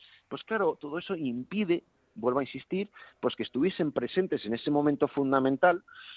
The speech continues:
¿no? Eh, en la historia del mundo, en la historia de España, que podía jugar ese rol, pues chico, pues no, no, no estamos,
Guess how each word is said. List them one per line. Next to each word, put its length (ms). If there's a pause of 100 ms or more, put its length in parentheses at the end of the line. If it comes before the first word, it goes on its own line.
(100)
¿no? 380
Eh, 600
en 100
la 60
historia 440
del 140
mundo, 420
en 80
la 80
historia 340
de 80
España, 460
que 100
podía 300
jugar 280
ese 200
rol, 260
pues 260
chico, 300
pues 220
no, 280
no, 200
no 160
estamos, 420